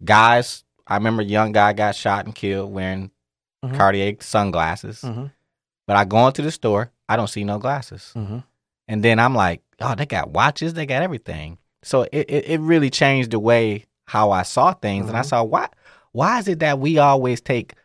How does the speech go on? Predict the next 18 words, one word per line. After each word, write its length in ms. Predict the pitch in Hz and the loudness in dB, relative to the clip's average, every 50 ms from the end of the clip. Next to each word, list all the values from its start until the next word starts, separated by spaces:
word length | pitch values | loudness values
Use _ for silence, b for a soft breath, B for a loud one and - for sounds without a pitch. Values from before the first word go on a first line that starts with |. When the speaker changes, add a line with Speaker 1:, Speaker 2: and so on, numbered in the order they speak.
| _ _ _ _ _ _ _ _ _ _ _ _ _ _ _ _ _ _ | _ _ _ _ _ _ _ _ _ _ _ _ _ _ _ _ _ _
Speaker 1:
other 240 | - 135 139 131 120 | 2 2 4 4 2
people 380 | - - 147 139 - 123 117 - | 0 0 -2 -2 -2 -2 -2 0
culture 420 | - 151 139 135 135 - 113 107 | 2 2 2 2 0 -2 -4 -6
stuff 400 | - - - 165 165 127 120 - - | -6 -4 0 2 2 2 2 0 -4
and 200 | - 113 104 104 | -6 -6 -4 -2
we 140 | 123 156 170 | 0 0 2
make 260 | 143 123 107 98 - | 2 2 2 2 0
it 120 | 98 87 - | -2 -4 0
hot, 340 | 131 170 156 - - - _ _ _ _ _ _ _ _ _ _ _ _ _ _ | 0 0 0 -2 -4 -8 _ _ _ _ _ _ _ _ _ _ _ _ _ _
but 180 | 95 101 117 113 | -4 -2 -2 0
we 160 | 110 123 127 | 0 0 2
don't 200 | 127 120 113 107 | 2 2 2 0
make 220 | 107 107 104 - - | 0 0 0 0 0
our 200 | 98 95 92 - | 0 0 0 -2
own 300 | - 107 147 185 170 113 | -2 -4 -4 -4 -4 -6
stuff 640 | 92 - - - 87 82 82 - - - _ _ _ _ _ _ _ _ _ _ _ _ _ _ _ _ _ _ - | -8 -10 -10 -8 -8 -8 -8 -8 -12 -18 _ _ _ _ _ _ _ _ _ _ _ _ _ _ _ _ _ _ -8
as 460 | 90 92 87 85 85 85 - - - | -4 -4 -2 -2 -4 -4 -8 -10 -16
hot?" 360 | - - 110 101 78 - - | -6 -4 -2 -2 -2 -4 -8